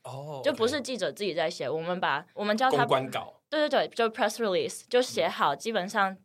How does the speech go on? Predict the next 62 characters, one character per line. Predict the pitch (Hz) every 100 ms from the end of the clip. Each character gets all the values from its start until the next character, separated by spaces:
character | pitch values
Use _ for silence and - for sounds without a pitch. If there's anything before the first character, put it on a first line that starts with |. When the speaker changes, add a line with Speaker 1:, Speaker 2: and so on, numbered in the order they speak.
| _
Speaker 2:
送 | - 220
给 | 175 160
记 | 196
者 | 165
之 | 160
后， | 156
他 | 180
们 |
就 | 170 165
直 | -
接 | 82
发 | - -
出 | - -
去 | - -
了。 | - -
Speaker 1:
对。 | 92 - _ _ -
Speaker 2:
嗯。 | - - _ _
Speaker 1:
哦， | 135 175 151 101 -
我 | 151
有 | 170
记 | - 165
者 | 110
朋 | - 110
友 |
在 | 98 110
做 | - 107
这 | 113
个 | 101
事， | -
就 | 107
是 | 123 135
反 | 110
正 | 113
就 |
是 | 254
帮 | 127 120
忙 | 110 101 -
公 | 123 123
稿 | 123 - -
啦， | -
Speaker 2:
嗯。 | 113
Speaker 1:
就 | 139
是 | 262
写 | 240
好 | 131 104
之 | 98 104
后， | 113 110
Speaker 2:
嗯 |
哼。 | 104
Speaker 1:
然 |
后 | 110
就 | 120
是 | 127 120 -
case | 127 110
by | 95
case | - 107 -
看 | - 95 -
这 | -
样 | - 233
子。 | 214 185
Speaker 2:
嗯， |
嗯， | 190